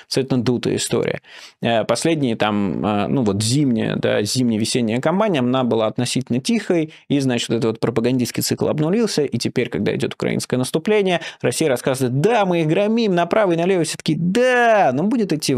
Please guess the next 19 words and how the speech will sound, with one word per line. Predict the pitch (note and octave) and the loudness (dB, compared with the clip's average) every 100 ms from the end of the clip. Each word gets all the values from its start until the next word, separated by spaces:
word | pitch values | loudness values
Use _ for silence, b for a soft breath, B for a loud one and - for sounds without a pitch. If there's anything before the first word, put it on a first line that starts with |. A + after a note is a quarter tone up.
| B2+ | 2
время, | F3+ G#3+ F3 D#3 B B | 2 2 0 -2 B B
наступление | C#3+ D#3+ G3 F#3 C3 A2+ | -4 -2 0 0 0 0
будет | A#2+ G#2 A2+ | 0 0 2
давать | G#2+ G2+ | 2 2
свои | - G#2 G2 | 0 0 0
плоды, | C3 A#2+ D3+ G#3 G#3+ B B | 2 2 2 0 -2 B B
наступление | C#3 - E3 C#3+ A#2 A2 - | -6 -2 0 0 0 -2 -2
идёт | G2+ - - | -4 -4 -6
нормально». | - - G#2+ E3+ G#3 G#3+ G#3 G#3 B | -4 0 2 2 2 0 -2 -6 B
Э, | B2 A#2+ A#2+ | 0 2 2
об | G#2 A#2+ | 0 0
этом | B2 - | 0 -2
мы | G2+ | -2
с | |
вами | - E2 | -2 -2
поговорим | E2+ E2+ D#2 C2 | -2 -2 -2 -2
в | |
другом | C2+ - G3 | -2 0 0
ролике. | G3+ F#3 E3+ E3+ | 0 0 0 -2